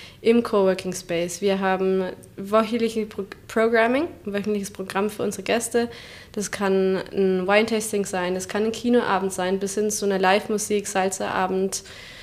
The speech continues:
Ähm, und zudem haben wir dann auch noch den Wellness-Part.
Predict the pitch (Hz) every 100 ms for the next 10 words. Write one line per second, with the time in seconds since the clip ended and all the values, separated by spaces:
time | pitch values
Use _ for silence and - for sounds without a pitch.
0 | - - - - - 196 190 190 190 190
1 | 196 - 202 196 247 240 240 240 220 202
2 | 190 185 - 196 202 - 190 180 175 202
3 | 269 359 - 294 320 320